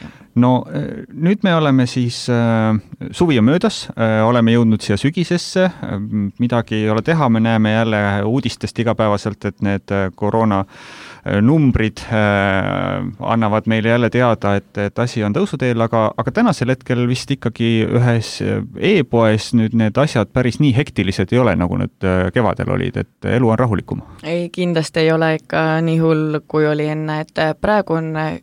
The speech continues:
Speaker 1: üldiselt, äh, ikkagi rahulikum, et, äh, kindlasti oleme me ka ise juba selle tempoga harjunud rohkem, aga vaadates jah, et, äh,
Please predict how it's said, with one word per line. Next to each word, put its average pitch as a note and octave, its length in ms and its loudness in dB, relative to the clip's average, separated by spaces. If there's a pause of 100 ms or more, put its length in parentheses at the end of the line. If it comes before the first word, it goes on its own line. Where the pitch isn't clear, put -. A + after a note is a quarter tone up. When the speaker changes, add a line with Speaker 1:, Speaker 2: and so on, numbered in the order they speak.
(160)
Speaker 1:
üldiselt, E3 640 -4
äh, D#3 380 0
ikkagi D#3+ 260 -6
rahulikum, E3 640 0 (680)
et, - 500 -8
äh, E3+ 180 0
kindlasti G3+ 400 0
oleme D#3+ 260 0
me D#3+ 160 -2
ka D#3+ 220 -2 (460)
ise G#3+ 280 0
juba D3+ 220 -4
selle D#3+ 180 -4
tempoga G3 480 -2
harjunud D#3+ 560 0
rohkem, D#3 520 -4 (580)
aga E3+ 340 -2
vaadates F#3 540 -2
jah, A3 260 -2
et, - 400 -8
äh, D#3+ 400 -4